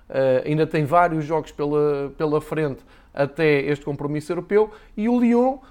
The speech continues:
já não sabe o que é jogar há meses. Eh, o futebol em França parou e isto, eh, aliás, contra a vontade do, do presidente do Lyon, sempre muito crítico em relação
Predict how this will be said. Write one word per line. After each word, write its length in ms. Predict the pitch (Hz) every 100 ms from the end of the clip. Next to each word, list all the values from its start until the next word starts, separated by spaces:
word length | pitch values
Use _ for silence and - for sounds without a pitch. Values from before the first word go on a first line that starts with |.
| - -
já 220 | 185 226
não 140 | 202 190
sabe 280 | 202 185
o 100 | 185
que 140 | 175 190
é 260 | 180 180
jogar 580 | 170 165 170 175 196 208 -
há 220 | 165 170
meses. 640 | 165 175 160 139 113 - - - -
Eh, 100 | 110
o 140 | 113 113
futebol 360 | - 151 143
em 120 | 139 139
França 440 | 170 151 - 135 -
parou 440 | 170 170 185 226 - - -
e 220 | 147 170
isto, 380 | 190 190 104 -
eh, 380 | - 135 131 123
aliás, 360 | - 151 185 165
contra 500 | 180 202 185 139 113 - -
a 80 | 135
vontade 480 | 139 151 160 156 139
do, 500 | 147 139 127 127 120
do 180 | 123 131 127
presidente 640 | 147 143 147 156 139 - - - -
do 200 | 135 151
Lyon, 320 | 131 151 190
sempre 280 | 190 147 147
muito 260 | 151 156
crítico 360 | - 151 147 131
em 80 | 131
relação 520 | 135 131 - 143